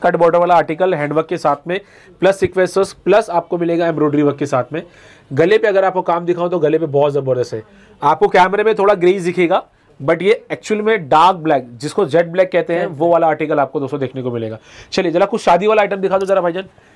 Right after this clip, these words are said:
Speaker 1: ये जैकेट वाले आइटम भी इनके पास देखिए, बहुत प्यारे प्यारे जैकेट वाले आइटम भी है। एक, एक दिखाना जरा, एक दिखाना,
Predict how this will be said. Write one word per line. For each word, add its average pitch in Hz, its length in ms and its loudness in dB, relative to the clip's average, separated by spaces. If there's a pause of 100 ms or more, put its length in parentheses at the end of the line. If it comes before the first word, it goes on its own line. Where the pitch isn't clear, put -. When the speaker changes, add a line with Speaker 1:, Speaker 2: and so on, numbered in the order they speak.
(120)
Speaker 1:
ये 170 120 0
जैकेट 165 340 0
वाले 196 180 2
आइटम 185 180 2
भी 185 160 -4
इनके 180 160 -2
पास 180 160 2
देखिए, 170 200 -2
बहुत 165 220 0
प्यारे 165 200 2
प्यारे 175 180 0
जैकेट 151 260 -2
वाले 156 160 0
आइटम 139 180 0
भी 147 160 -6
है। 165 160 -6 (420)
एक, - 220 -2
एक 190 120 2
दिखाना 190 240 -2
जरा, 180 160 2
एक 170 120 -2
दिखाना, 160 300 -6